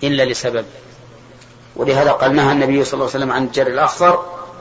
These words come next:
قلت: "أنشرب في الأبيض؟" قال: "لا، لأن الأبيض والأح-، والأخضر سواء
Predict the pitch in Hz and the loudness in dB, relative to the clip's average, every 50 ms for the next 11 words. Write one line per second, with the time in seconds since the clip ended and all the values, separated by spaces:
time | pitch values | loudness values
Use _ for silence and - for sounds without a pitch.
0 | - - - - - - - - - 143 151 143 - 143 135 147 165 160 - 151 | -20 -20 -20 -20 -20 -20 -8 -2 2 2 2 4 4 2 2 2 2 2 2 0
1 | 131 147 139 - 135 139 156 143 151 143 135 - - 135 127 127 120 131 123 - | 0 0 0 -2 -2 -2 -2 0 2 2 0 2 0 0 2 2 2 0 0 -2
2 | - - - - - - - - - - - - - - - - - - - - | -4 -12 -18 -20 -20 -20 -20 -20 -20 -20 -20 -20 -20 -20 -20 -20 -20 -20 -20 -20
3 | - - - - - - - - - - - - - - - - - 131 139 143 | -20 -20 -20 -20 -20 -20 -20 -20 -20 -20 -20 -20 -20 -20 -20 -14 -6 0 0 2
4 | 147 147 147 143 139 131 135 - 151 147 127 135 143 127 127 123 123 120 117 - | 2 4 2 2 2 0 2 2 2 2 4 4 4 4 4 4 4 2 2 -2
5 | 135 127 - - - 123 113 127 131 - - 165 165 156 - - - - - - | -4 -6 -6 -6 -4 -2 0 -2 -2 0 2 2 2 2 0 -4 -12 -16 -18 -20
6 | - - - - - - - - - - - - - - - - - - 143 139 | -20 -20 -18 -18 -18 -18 -18 -20 -20 -20 -20 -20 -20 -18 -12 -10 -4 0 2 4
7 | 147 147 135 - - - - | 6 6 4 2 -2 -10 -16